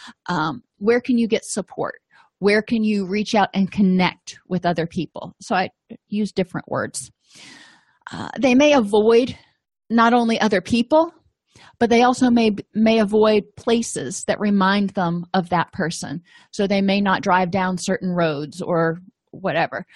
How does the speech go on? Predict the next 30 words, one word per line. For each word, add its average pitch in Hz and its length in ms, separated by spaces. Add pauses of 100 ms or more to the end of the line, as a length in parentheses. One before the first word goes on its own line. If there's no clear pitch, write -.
(540)
which 254 220
can 254 180
lead 254 220
people 240 360
to 220 80
feel 226 300
kind 226 280
of 185 100
boxed 196 440
in 180 280
if - 120
they 196 120
know 185 160
they 185 140
can't - 260
go 190 140
over 190 180
to 175 60
this 180 160
side 175 300
of 156 80
town 165 440
or 160 80
they 175 140
can't 196 260
drive 185 280
past 185 380
this - 460
thing 143 400
or 98 180